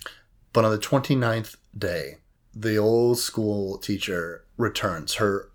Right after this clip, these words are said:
old owner, and he has come to take her children and to perhaps take her back too. She sees them coming up the way, and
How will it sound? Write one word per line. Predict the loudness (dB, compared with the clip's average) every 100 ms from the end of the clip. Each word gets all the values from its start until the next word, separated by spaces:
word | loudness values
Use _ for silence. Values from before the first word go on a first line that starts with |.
| _ _
old | 0 0 0
owner, | -2 -2 -4 -10 -14 -20 -20 -8
and | -4 0
he | 2 4
has | 6 4 4
come | -2 2 2 2 -4 -10 _ _ _
to | -4 -2
take | -2 -4
her | -6
children | -4 -4 -4 -6 -16 -20 -12
and | -8 -4
to | -4
perhaps | -4 2 6 6 4
take | 0 0 4
her | 2
back | 4 0 -4 -18 _ _ _
too. | -2 0 -2 -8 _ -20 -6
She | 0 4 4 2 -2 -4
sees | -2 4 4 4
them | 0 2
coming | 2 4 4
up | 0 -2 _
the | -4 2
way, | 4 6 6 2
and | 0 -2 -2 -2